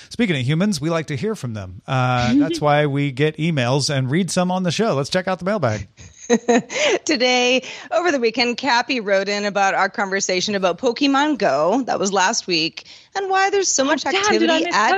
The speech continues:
Speaker 2: Pokemon Talk?
Speaker 3: <laughs> Yeah, Pokemon Talk. Well, we were talking specifically in a, in a post-show G D I about why there's so much activity going on at cemeteries.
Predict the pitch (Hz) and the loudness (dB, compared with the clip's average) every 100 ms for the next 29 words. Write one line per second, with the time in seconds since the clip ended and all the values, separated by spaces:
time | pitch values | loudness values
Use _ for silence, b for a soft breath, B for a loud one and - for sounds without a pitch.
0 | 392 285 226 208 165 147 - - _ _ | 0 -2 -2 -4 -6 -6 -8 -18 _ _
1 | _ _ 330 247 339 - - 453 427 453 | _ _ -6 0 -2 -2 -4 -2 0 0
2 | 453 494 480 427 185 B 440 440 - 254 | 0 2 2 0 -4 B -18 -6 0 0
3 | 240 277 269 262 285 294 302 - 226 294 | 0 -2 -2 0 0 0 -6 -2 0 2
4 | 370 - 220 202 - 214 202 202 196 220 | 0 0 0 0 0 0 2 0 0 -2
5 | 196 - 403 403 233 196 185 185 175 180 | -2 0 -2 0 0 0 0 0 2 2
6 | 202 190 202 202 226 247 247 233 - 226 | 2 0 0 0 0 2 2 0 0 0
7 | 226 - - - 175 170 190 180 170 175 | 0 -2 -4 -2 -2 -2 0 0 2 2
8 | 185 214 233 B B B B 262 - 403 | 2 2 -2 B B B B -4 0 0
9 | 415 269 190 156 101 76 - | 0 2 2 0 -2 -2 -2